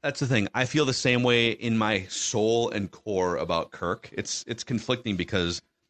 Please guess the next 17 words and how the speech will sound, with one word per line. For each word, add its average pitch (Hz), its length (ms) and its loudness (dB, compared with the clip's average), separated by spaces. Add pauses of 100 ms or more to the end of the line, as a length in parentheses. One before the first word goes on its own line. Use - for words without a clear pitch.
(220)
everybody 135 280 2
wants 127 220 0
to 113 80 -6
paint 120 340 -4
everything 120 300 2
as 104 120 -2
a 104 60 0
black 98 260 0
and 95 100 -4
white. 80 300 -2
Like, 90 320 -6
I 117 80 -4
think 139 180 -2
there's 127 240 0
room 127 140 4
to 107 80 2
say 92 380 0